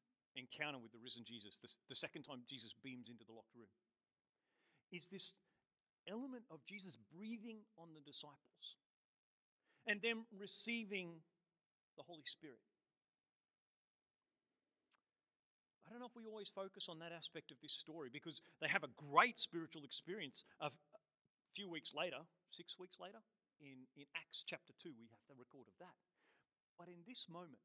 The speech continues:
in their encounter with the risen Christ, they receive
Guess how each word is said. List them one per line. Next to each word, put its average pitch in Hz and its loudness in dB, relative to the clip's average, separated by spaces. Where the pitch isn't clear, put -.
in 175 -4
their 180 0
encounter 214 0
with 180 -6
the 170 -8
risen 160 -6
Christ, 131 -10
they 175 2
receive 196 0